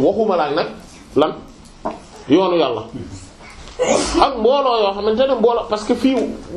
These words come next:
da ngay gis pour dafay wax ñii def lii, ñii def,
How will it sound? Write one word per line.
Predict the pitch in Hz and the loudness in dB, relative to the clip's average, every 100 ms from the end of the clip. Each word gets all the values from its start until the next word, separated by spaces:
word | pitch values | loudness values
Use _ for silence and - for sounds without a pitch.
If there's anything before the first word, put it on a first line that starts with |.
| 180 | 6
da | |
ngay | 220 247 | 6 4
gis | 254 - - - | -4 -8 -14 -4
pour | 220 220 220 - 160 | 0 2 0 0 2
dafay | 185 214 | 4 4
wax | 202 196 | 2 0
ñii | 156 202 220 | 2 4 4
def | 185 185 | 2 0
lii, | 156 135 | -4 0
ñii | 135 175 | 2 4
def, | 165 | 2